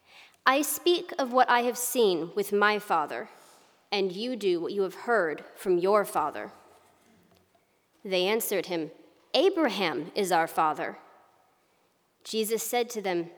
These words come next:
"If you were Abraham's children, you would be doing the works Abraham did.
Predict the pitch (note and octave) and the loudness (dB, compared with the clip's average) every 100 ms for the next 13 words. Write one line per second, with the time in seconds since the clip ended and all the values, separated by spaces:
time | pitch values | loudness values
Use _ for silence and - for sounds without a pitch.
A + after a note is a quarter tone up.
0 | - _ _ _ _ - C4+ C4+ A#3 D4 | -20 _ _ _ _ 0 0 0 2 4
1 | D#4+ C4 - B3 C4+ B3 G3+ F3 D#3+ - | 6 4 4 4 2 -2 -2 -2 -2 -6
2 | F#3+ D#3+ D#3+ F3 G#3 - - A3 C4+ B3+ | -4 -4 -4 -4 -6 -12 -14 -4 -2 -2
3 | G#3+ A3 G#3+ B3+ B3 G#3+ G3 A#3 G#3+ C3+ | -4 -4 -2 0 0 -2 -2 0 -2 -2
4 | - - A3 C#4 C4 F3 E3+ D3+ D3+ C#3 | -8 -4 -2 0 0 0 -2 -4 -4 -8
5 | G2+ | -10